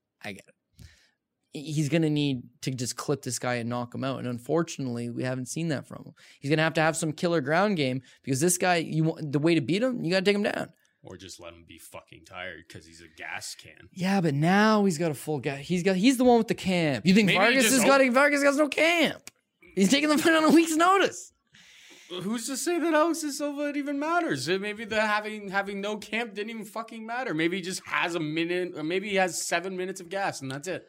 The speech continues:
Speaker 1: I think when you're standing in the middle of the octagon for the very first time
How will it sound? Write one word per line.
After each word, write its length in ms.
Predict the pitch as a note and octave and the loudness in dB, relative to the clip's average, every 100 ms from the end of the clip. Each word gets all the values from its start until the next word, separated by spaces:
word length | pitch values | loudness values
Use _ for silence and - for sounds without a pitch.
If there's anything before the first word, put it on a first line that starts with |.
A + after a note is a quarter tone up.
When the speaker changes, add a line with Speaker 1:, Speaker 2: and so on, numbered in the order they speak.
| - | -8
Speaker 1:
I 80 | - | -4
think 240 | F#3 G3 | 0 0
when 100 | A3 | 2
you're 140 | G#3 F3 | 0 -2
standing 440 | - D3+ D#3 E3+ | -2 -2 0 -2
in 100 | E3 | -2
the 0 | |
middle 160 | D3+ C#3+ | 0 0
of 40 | |
the 100 | C3 | 0
octagon 580 | B2 B2 C3+ A#2 A2 A2 | -2 -2 -4 -4 -6 -10
for 100 | - | -8
the 80 | A#2+ | -6
very 320 | A2+ D3+ D#3 | 0 2 2
first 360 | D3+ D3 C3 - | 0 -4 -4 -4
time 420 | A2+ G#2 - | -8 -8 -18